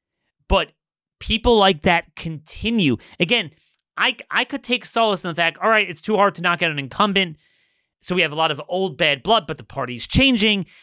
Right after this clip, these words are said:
And any new seat that opens up will go to a grassroots guy. No. People like, like Kelly Armstrong are, are winning everywhere, and he will if there is no intervention.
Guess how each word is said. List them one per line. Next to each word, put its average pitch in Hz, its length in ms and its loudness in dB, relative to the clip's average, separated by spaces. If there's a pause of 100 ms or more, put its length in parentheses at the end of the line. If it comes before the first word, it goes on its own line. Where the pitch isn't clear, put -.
(140)
And 185 180 -4
any 247 220 -2
new 214 320 -4
seat 196 300 -4
that 175 120 2
opens 170 380 0
up 160 180 0
will 143 140 0
go 156 200 2
to 135 500 -8 (260)
a 139 80 -10
grassroots 139 580 -2
guy. 104 360 -10 (600)
No. 170 380 0 (500)
People 220 460 2
like, 196 440 2
like 143 360 0 (100)
Kelly 123 560 0 (580)
Armstrong 147 540 0 (100)
are, 135 240 0
are 139 140 0
winning 151 380 2 (100)
everywhere, 123 460 0
and 143 100 -2
he 185 220 0
will 151 340 4
if 139 160 -6
there 143 140 2
is 123 120 2
no 104 360 0
intervention. 131 760 -2